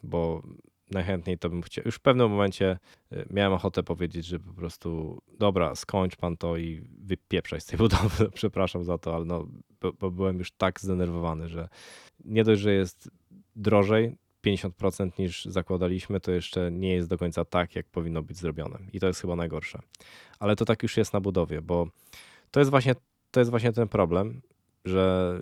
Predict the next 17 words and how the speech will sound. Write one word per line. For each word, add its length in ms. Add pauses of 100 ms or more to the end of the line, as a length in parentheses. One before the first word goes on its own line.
jakby 380
marzenia 580
ludzkie 560
i 800 (160)
inwestycja 1040 (340)
prawie 300
że 180
życia, 540 (380)
jaką 240
jest 140
budowa 320
domu, 380 (760)
zderza 520
się 300
z 100
takim 720
niechlujstwem 1200